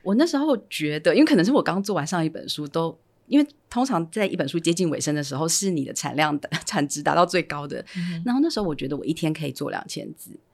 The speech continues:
Speaker 2: 嗯，
Speaker 1: 嗯，然后呢，所以我就把这本书的原文的字数，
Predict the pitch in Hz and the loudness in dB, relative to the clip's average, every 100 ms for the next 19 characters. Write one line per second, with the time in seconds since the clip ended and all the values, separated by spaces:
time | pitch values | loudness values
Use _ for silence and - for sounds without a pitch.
0 | - 220 247 226 202 196 185 143 170 - | -6 -4 -4 -6 -4 2 2 0 -6 -14
1 | - - 220 302 226 208 208 208 143 185 | -8 -2 2 2 2 0 0 0 2 0
2 | 190 151 135 170 151 - 156 151 143 127 | 0 -2 -2 -2 -2 -6 -4 -6 -6 -6
3 | 147 151 147 156 - 156 165 156 147 202 | -4 -4 -6 -10 -10 -8 -8 -8 -8 -10